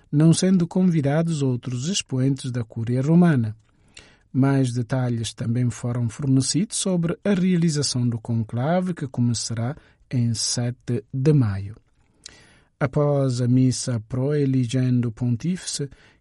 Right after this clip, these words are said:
que se realizará no primeiro dia, às dez horas, hora local de Roma, na Basílica de São Pedro,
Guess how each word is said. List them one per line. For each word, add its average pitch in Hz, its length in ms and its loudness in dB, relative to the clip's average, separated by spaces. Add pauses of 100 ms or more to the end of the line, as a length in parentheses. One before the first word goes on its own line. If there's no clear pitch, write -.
que 131 480 0
se - 220 -4
realizará 131 680 0
no 120 120 2
primeiro 117 440 -2
dia, 175 400 0
às 110 260 -4
dez 131 420 -2
horas, 131 400 -2 (200)
hora 120 180 -2
local 113 720 -4
de 104 140 -6
Roma, 151 520 0
na 123 160 2
Basílica 113 580 -6
de 107 80 -6
São 190 300 -2
Pedro, 127 400 -6